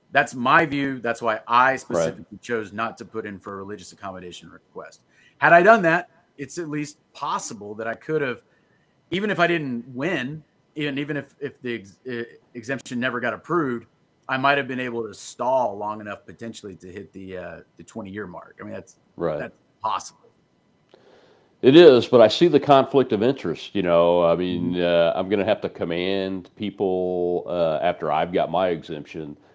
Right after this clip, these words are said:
Speaker 2: uh, a-, a-, a-, and, and they may not even get theirs approved.
Speaker 1: Yeah.
Speaker 2: Uh, number one. And number two,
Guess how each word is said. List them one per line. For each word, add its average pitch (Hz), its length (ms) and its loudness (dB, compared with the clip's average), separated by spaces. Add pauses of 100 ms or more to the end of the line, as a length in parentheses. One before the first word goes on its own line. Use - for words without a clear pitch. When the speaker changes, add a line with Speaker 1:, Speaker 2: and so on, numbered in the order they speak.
(140)
Speaker 2:
uh, 82 440 0 (100)
a-, 85 120 -8 (140)
a-, 87 140 -10 (180)
a-, - 60 -10 (120)
and, 80 240 -8 (120)
and 80 220 -8 (180)
they 92 220 -2
may 98 160 0
not 90 180 0
even 90 220 -4
get 110 180 -4
theirs 101 220 -2
approved. 82 600 -12 (260)
Speaker 1:
Yeah. 90 180 -8
Speaker 2:
Uh, 76 320 0
number 82 200 -4
one. 90 360 2
And 82 100 -6
number 85 220 -4
two, 110 220 -2